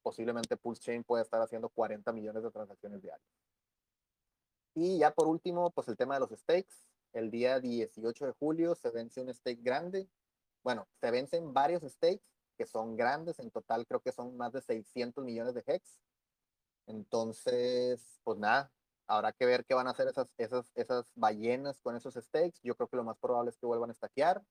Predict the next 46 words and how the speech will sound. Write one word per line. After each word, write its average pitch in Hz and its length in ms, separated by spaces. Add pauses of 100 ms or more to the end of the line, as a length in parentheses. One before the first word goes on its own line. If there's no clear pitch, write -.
(480)
más 117 140
sin 110 140
embargo, 104 300
pues, - 180 (800)
no 104 340
puedo 107 180
leer 104 140
el 104 60
futuro, 185 580
hay 107 140
que - 80
estar 110 240
bien 110 140
pendientes. 156 680 (200)
Si 120 160
van 117 140
a - 60
comprar 123 380
hex, 170 300 (200)
yo 113 180
les 123 120
recomiendo 113 380
que 110 100
no 110 120
lo 117 100
compren 120 340 (140)
todo 123 300
de 113 60
una, 156 360 (460)
más 110 200
bien 117 600
yo 110 120
iría 117 280
haciendo 113 280
compras 117 340
promediadas. 131 680 (140)
Yo 110 260
sé 113 140
que 120 100
a 117 60
veces 117 240
es 113 100
difícil 113 380
por 110 160
el 107 80
gas, 175 260